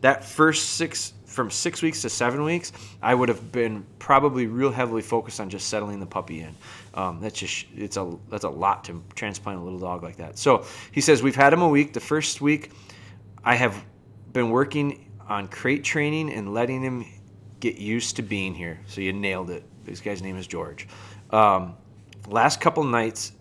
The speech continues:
has done well in the kennel with minimal whining. My question is,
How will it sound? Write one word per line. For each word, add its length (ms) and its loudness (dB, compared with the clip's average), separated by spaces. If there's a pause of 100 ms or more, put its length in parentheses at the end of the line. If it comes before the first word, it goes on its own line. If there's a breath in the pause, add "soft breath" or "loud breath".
(240)
has 140 -10
done 240 0
well 320 4
in 160 -8
the 80 -4
kennel 480 -6
with 180 -12
minimal 360 0
whining. 420 -2 (580 loud breath)
My 100 -6
question 540 0
is, 240 -8